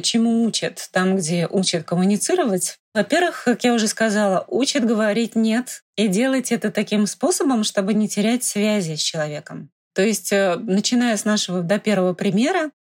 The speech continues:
как сказать жене, что ты не хочешь мыть посуду,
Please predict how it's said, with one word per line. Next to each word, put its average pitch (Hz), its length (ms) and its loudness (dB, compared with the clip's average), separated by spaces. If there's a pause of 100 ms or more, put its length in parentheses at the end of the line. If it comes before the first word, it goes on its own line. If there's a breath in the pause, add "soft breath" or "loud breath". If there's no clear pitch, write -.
как 254 200 0
сказать 220 600 0
жене, 214 500 2
что 185 200 -6
ты 208 100 0
не 208 100 2
хочешь 190 380 -2
мыть 185 160 -2
посуду, 214 640 0